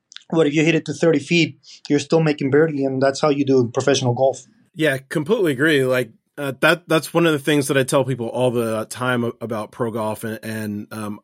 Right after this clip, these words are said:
Speaker 2: I, I do re-, reference my, uh, pro am experience at Tucson a lot.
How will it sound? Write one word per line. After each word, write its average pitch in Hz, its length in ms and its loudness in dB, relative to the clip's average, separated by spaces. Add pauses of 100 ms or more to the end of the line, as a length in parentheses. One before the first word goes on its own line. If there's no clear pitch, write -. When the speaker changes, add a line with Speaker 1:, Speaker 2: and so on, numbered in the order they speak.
(120)
Speaker 2:
I, 123 260 0
I 139 180 2
do 156 280 4
re-, 147 240 6
reference 135 540 2
my, 120 460 2
uh, 110 420 -4
pro 120 380 -2
am 113 200 -4
experience 110 800 -6
at 107 420 -6
Tucson 117 540 -4 (100)
a 107 80 -8
lot. 127 440 2